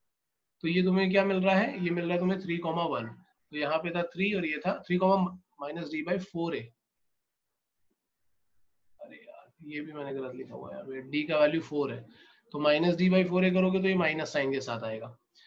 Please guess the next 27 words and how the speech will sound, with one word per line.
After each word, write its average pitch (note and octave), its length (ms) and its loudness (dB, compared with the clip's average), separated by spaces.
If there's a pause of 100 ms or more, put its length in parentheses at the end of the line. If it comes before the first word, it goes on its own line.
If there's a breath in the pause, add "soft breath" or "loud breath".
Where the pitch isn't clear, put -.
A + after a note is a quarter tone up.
(260 soft breath)
तो D#3+ 60 -8
थ्री F#3+ 240 2
comma G3 280 8
minus F3 360 6
one F3+ 180 6
is E3 100 2
your F3 160 2
vertex। A#2+ 520 -4 (1800)
Y D#3 220 8
axis G3+ 340 8
को A3 140 2
कहाँ G3+ 200 8
पे G3+ 100 4
cut G3 200 2
करेगा, G3+ 360 6
zero E3+ 260 0
comma E3 240 2
eight C#3 260 2
पे D3 80 -2
cut C#3 160 -2
करेगा, C3+ 300 2
क्योंकि C#3+ 260 -4
C D3 260 -2
का D3 80 4
value D3 340 2 (600)
eight C#3+ 280 -2
है। C3 100 -2